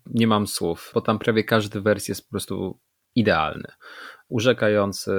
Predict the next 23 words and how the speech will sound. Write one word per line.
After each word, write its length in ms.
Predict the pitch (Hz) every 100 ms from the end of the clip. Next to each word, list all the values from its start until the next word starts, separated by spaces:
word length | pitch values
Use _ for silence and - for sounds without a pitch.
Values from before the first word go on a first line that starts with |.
| 92
magiczny. 640 | 95 90 85 - 85 - - _ _
Więc 340 | 98 101 - - -
to 100 | 131
wszystko 260 | - -
się 100 | 175
składa 320 | - 180 147 147
na 380 | 151 151 151 -
płytę, 720 | 139 117 110 110 123 131 139 - - - - -
chyba 200 | 196 214
moją 260 | 262 254
ulubioną, 420 | 247 240 240 214 123
jeśli 200 | 101 -
chodzi 200 | 95 95
o 60 |
polskiego 540 | - 98 - 95 95 92
rocka, 260 | 90 -
no 80 | 95
już 140 | 101
na 80 | 113
pewno 240 | 104 107 101
z 80 |
tamtego 360 | - 90 95 95
okresu. 520 | 87 - - - -